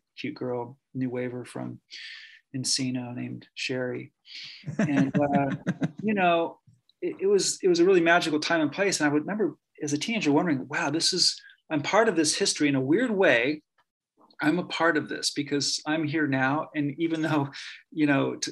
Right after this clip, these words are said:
Speaker 1: t-, I'm, no one's recording this, I'm recording this.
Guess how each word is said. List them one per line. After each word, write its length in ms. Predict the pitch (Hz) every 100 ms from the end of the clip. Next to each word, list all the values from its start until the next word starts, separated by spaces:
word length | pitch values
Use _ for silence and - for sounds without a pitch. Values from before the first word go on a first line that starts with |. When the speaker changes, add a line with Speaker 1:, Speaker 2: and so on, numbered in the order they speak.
| - -
Speaker 1:
t-, 80 | - - - - - 165
I'm, 220 | 156 151
no 160 | 165 165
one's 200 | 156 139
recording 480 | 135 - 196 156 135
this, 180 | 127 -
I'm 180 | 175 196
recording 560 | 151 - 120 - 131
this. 400 | 131 - - -